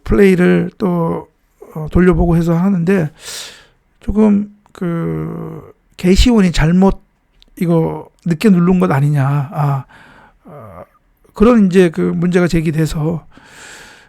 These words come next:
이제 언론은 이제 오심 논란, 오심 논란 그렇게 하더라고요. 그런데 정확히 이거 얘기를 하면 이게 오심의 문제는,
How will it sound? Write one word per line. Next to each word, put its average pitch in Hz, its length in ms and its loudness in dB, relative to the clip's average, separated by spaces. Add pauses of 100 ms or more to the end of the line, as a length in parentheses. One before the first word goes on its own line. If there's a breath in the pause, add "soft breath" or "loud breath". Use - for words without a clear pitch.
(120)
이제 208 120 -14
언론은 202 520 0
이제 175 160 -6
오심 185 400 -2
논란, 170 300 0
오심 165 240 -4
논란 147 300 -2
그렇게 147 240 -14
하더라고요. 156 480 -10
그런데 202 260 -4 (600 loud breath)
정확히 202 520 -4
이거 196 320 -2 (200)
얘기를 170 320 -2
하면 165 440 -4
이게 160 180 -6
오심의 208 2250 0
문제는, 180 720 -2